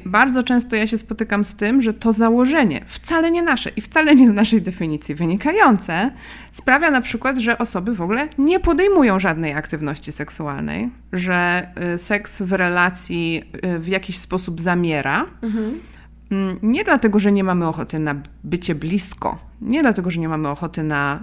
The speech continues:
Speaker 1: to, żeby ktoś nas pogłaskał, pomasował, na przyjemność fizyczną.
Speaker 2: Ale mamy problem ze swoim ciałem.
Speaker 1: Mm, nawet niekoniecznie trzeba mieć problem ze swoim ciałem, ale po prostu można nie mieć chęci akurat na penetrowanie się tego
Speaker 2: Okej.
Speaker 1: konkretnego dnia,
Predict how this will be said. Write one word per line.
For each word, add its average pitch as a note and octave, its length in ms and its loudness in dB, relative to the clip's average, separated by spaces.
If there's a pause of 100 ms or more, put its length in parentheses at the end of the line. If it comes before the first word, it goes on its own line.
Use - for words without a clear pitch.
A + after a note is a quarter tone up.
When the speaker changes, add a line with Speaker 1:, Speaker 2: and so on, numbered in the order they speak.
(100)
Speaker 1:
to, E3 100 -4
żeby D#3 200 -6
ktoś - 240 -10
nas D3+ 160 -8
pogłaskał, F3 680 -4
pomasował, D#3+ 960 -4
na E3+ 180 -4
przyjemność E3 680 -4
fizyczną. - 520 -8
Speaker 2:
Ale - 140 0
mamy A3+ 120 0
problem A3 400 -2
ze A3+ 80 -4
swoim B3 320 -4
ciałem. G3+ 580 -6 (500)
Speaker 1:
Mm, A#3+ 280 2 (100)
nawet F4+ 360 2
niekoniecznie G4+ 560 0
trzeba F4 200 -2
mieć E4 160 -2
problem E4+ 300 2
ze C4+ 100 0
swoim C4+ 320 2
ciałem, C#4 340 4
ale A3+ 180 2
po B3 140 -4
prostu A#3+ 500 -2
można F#3 320 2
nie F#3 140 4
mieć G#3 200 -2
chęci E3+ 340 -6
akurat F3 360 -6
na G#3+ 120 0
penetrowanie E4 760 0
się - 280 -8 (300)
tego A#3 260 4
Speaker 2:
Okej. G3 140 -2
Speaker 1:
konkretnego F#3 640 0
dnia, D#3 400 -4